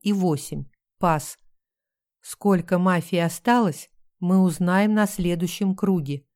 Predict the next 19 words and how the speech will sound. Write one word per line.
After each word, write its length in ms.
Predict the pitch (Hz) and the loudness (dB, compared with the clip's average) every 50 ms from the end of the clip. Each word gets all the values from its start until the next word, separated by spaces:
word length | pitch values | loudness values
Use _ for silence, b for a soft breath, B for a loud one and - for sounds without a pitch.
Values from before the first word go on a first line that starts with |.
| _ _ _ | _ _ _
хмыкнул 580 | _ - - 175 170 170 165 - 160 156 156 151 | _ -8 -4 -2 -2 -2 -2 -4 -4 -6 -6 -6
Костя. 520 | - - 165 151 139 - - - 139 139 - _ _ _ _ _ _ _ _ _ _ | -6 -4 -4 -4 -4 -6 -10 -12 -14 -14 -14 _ _ _ _ _ _ _ _ _ _
«В 140 | _ - _ | _ -20 _
том, 260 | - 226 233 240 202 | 2 2 4 4 2
что 220 | - - - 185 | 0 0 -2 -2
двойка 480 | 165 170 170 196 220 196 170 - 151 139 | -2 -2 0 2 2 2 2 0 -6 -10
красный, 760 | - - 175 185 214 262 262 - - 185 147 135 135 - _ | -6 -2 2 4 4 4 2 0 -4 -6 -6 -6 -10 -14 _
сомнений 680 | _ - - 165 160 160 165 180 196 214 214 214 214 208 | _ -8 -4 -4 -2 -2 0 2 2 2 4 4 2 2
нет. 400 | 196 170 147 135 135 - _ _ _ _ _ _ _ _ _ _ _ _ _ | 2 2 0 -2 -4 -8 _ _ _ _ _ _ _ _ _ _ _ _ _
Ночью 680 | 175 185 220 269 311 311 311 - - 165 143 139 - _ _ _ _ | -2 0 2 2 2 0 -4 -6 -6 -6 -6 -6 -10 _ _ _ _
я 280 | - 147 143 170 180 196 | -8 -2 0 0 0 0
проверял 640 | 190 - - 240 233 220 214 208 175 165 151 160 160 | 0 2 2 2 4 4 4 4 4 2 0 0 -2
четвёрку, 840 | - - - 190 190 - 170 175 156 143 139 143 - - 139 135 - _ _ _ | -4 -6 -6 -6 -6 -4 -2 -2 -2 -2 -4 -8 -12 -14 -16 -16 -18 _ _ _
он 220 | - 165 180 196 202 | -4 0 0 0 0
чист. 480 | - - - 170 139 - - _ _ _ _ _ _ _ _ _ _ _ _ _ | -2 -4 -4 -4 -4 -6 -10 _ _ _ _ _ _ _ _ _ _ _ _ _
Вано, 640 | - 156 170 185 202 208 208 202 165 131 135 - _ _ | -8 0 2 4 4 4 4 2 2 0 -4 -8 _ _
это 260 | - 165 165 - 185 175 | -6 -6 -2 -2 -2 0
был 240 | 165 190 196 196 | 2 2 2 2
блеф. 460 | 185 175 202 202 190 151 - - _ | 2 2 2 2 2 0 -2 -6 _